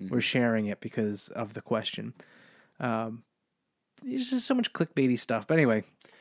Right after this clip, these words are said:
Speaker 1: The way, so
Speaker 2: I don't know why, where I went down
Speaker 1: the
Speaker 2: with
Speaker 1: way
Speaker 2: that,
Speaker 1: that
Speaker 2: but
Speaker 1: those ads work is
Speaker 2: Yeah.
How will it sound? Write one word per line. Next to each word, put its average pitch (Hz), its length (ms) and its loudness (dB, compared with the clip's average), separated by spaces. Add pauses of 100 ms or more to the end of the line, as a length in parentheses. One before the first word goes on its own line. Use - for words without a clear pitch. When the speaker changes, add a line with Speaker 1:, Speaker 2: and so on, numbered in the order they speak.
(420)
Speaker 1:
The 117 120 0
way, 123 300 4
so 117 260 4
Speaker 2:
I 113 80 6
don't 151 60 8
know 139 40 8
why, 135 180 8
where 120 200 4
I - 20 6
went 113 140 4
down 113 180 2
Speaker 1:
the 120 80 2
Speaker 2:
with 123 60 4
Speaker 1:
way 143 100 8
Speaker 2:
that, 151 60 8
Speaker 1:
that 147 80 6
Speaker 2:
but 143 80 6
Speaker 1:
those 131 160 4
ads 123 340 4
work 127 320 0
is 101 140 2
Speaker 2:
Yeah. 127 160 2